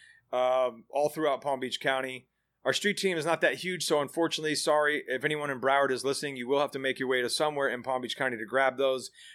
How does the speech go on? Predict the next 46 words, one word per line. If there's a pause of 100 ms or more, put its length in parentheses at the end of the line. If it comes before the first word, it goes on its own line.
(100)
unless
you
pay
attention
to
social
media (320)
and
see
where
our
street
team
will
be.
Like
last
night,
they
were
at
the
Godsmack
concert. (440)
Uh,
so
they
do
make
appearances,
but
there's
some,
there's
some
brick
and
mortars
where
you
can
find
the
bogo.
So
that's,